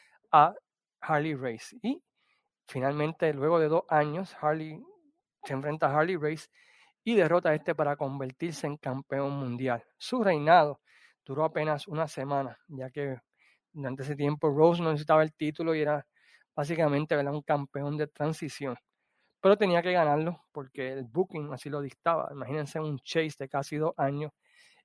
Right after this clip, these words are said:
y nunca haber ganado el título. Eso hubiese matado a Dusty Rhodes en su territorio base de la Florida. Pero lo hicieron de una manera bastante inteligente, en el sentido de que Terry Funk, en una lucha anterior a la revancha con Harley Race,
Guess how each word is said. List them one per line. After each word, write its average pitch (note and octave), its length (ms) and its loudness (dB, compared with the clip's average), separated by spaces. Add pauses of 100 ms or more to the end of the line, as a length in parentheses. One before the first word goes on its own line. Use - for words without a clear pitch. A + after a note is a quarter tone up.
y C#3 120 -2
nunca F#3 320 2
haber D3 160 0
ganado D3+ 280 0
el C#3+ 140 -8
título. D3+ 480 -6
Eso - 180 -18
hubiese C3 260 -4
matado C#3+ 440 0
a C3+ 60 -4
Dusty D3 360 -8
Rhodes D3 420 -6 (460)
en D3 100 -2
su C#3 140 -6
territorio C#3 480 -4
base C#3 460 -2 (280)
de C#3+ 120 -8
la C#3+ 120 -2
Florida. C3 520 -4 (500)
Pero G3+ 160 4
lo A3 60 0
hicieron F#3 380 0
de F3 40 0
una E3+ 140 0
manera E3 300 2
bastante E3+ 640 -4
inteligente, D#3 640 -4
en E3 160 -6
el B2 60 -12
sentido C#3+ 460 -8
de C#3 120 -4
que C3+ 360 -8
Terry F3 240 0
Funk, E3 320 -2 (460)
en C3 100 -8
una C3+ 200 -2
lucha C#3+ 500 0 (100)
anterior D#3 680 -2
a D3 80 -6
la B2+ 100 -4
revancha C3 420 -6
con D3 160 -4
Harley D3 300 -4
Race, D3 300 -8